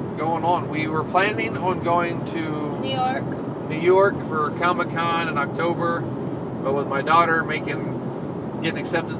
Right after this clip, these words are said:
Speaker 1: to the college she got accepted to, that ain't happening.
Speaker 2: Well, yeah, tuition's going to, uh, break us.
Speaker 1: Yeah.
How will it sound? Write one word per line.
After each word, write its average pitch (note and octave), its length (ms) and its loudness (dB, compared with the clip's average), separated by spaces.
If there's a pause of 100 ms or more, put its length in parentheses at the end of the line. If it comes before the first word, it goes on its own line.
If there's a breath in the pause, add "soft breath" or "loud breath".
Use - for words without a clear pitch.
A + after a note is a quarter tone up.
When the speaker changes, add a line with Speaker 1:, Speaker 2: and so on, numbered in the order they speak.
Speaker 1:
to G3+ 80 -2
the E3+ 60 -2
college D#3+ 300 2
she F3 80 -2
got E3+ 120 0
accepted E3+ 400 -2
to, F3+ 140 4 (880)
that C#3 100 2
ain't C3 140 0
happening. - 960 -4
Speaker 2:
Well, C4 340 8 (800)
yeah, C4+ 220 0
tuition's D#4 540 -2
going C4 420 -2 (100)
to, B3+ 160 -4
uh, A3+ 220 4
break A#3+ 320 2
us. A#2 360 -2 (220)
Speaker 1:
Yeah. B2 120 -2